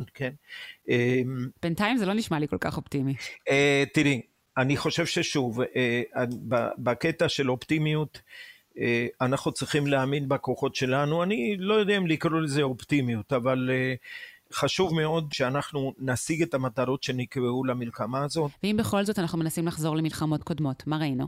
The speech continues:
Speaker 1: במלחמות קודמות, במוקדם או במאוחר, הייתה התאוששות משמעותית של המשק, כי ברגע שהדברים נרגעו... תראי, אחרי מלחמת, אה, יום הכיפורים נשארנו עם הוצאות ביטחון מאוד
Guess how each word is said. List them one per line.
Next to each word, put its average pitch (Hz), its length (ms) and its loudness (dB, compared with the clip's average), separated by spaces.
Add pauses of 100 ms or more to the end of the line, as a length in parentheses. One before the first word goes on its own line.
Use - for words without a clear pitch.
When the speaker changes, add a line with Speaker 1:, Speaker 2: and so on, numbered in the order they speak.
(120)
Speaker 1:
במלחמות 160 560 2
קודמות, 170 580 0
במוקדם 135 680 2
או 185 80 2
במאוחר, 147 580 2
הייתה 147 260 2
התאוששות 131 760 -2
משמעותית 123 580 -2
של 135 140 0
המשק, 170 480 -2
כי 117 300 -2
ברגע 131 400 0
שהדברים 131 560 0
נרגעו... 131 680 2 (720)
תראי, 131 240 2 (100)
אחרי 190 360 2
מלחמת, 185 520 -2
אה, 160 60 4
יום 151 280 2
הכיפורים 135 640 0
נשארנו 143 420 0
עם 139 100 2
הוצאות 127 420 2
ביטחון 127 520 0
מאוד 127 220 0